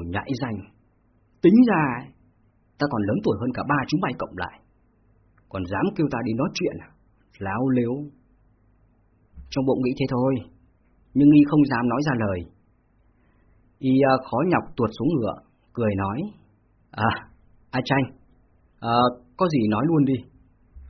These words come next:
Đại thúc còn phải đi kèo hết giờ, còn bao nhiêu việc." Hàn Tiểu Tranh ra vẻ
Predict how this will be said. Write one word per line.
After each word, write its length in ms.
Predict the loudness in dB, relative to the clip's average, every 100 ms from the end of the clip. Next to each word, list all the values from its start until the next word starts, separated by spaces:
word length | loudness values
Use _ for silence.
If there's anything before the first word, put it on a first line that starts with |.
| -20 _ -4
Đại 180 | -4 -4
thúc 100 | -2 4 4
còn 80 | 2 -4
phải 120 | -4
đi 100 | -4 -2
kèo 120 | -2 -2
hết 60 | -4
giờ, 160 | -6 -6 -10 _ _ _ _
còn 180 | -8 -4
bao 100 | 0
nhiêu 100 | 0 -2
việc." 180 | -10 -10 -20 _ _ _ _ _ _ _ _ _ _ _ _ _ _ _ _ _ _ _ _
Hàn 200 | 0 2 2
Tiểu 120 | 0 0
Tranh 220 | 4 4
ra 120 | 2
vẻ 60 | -2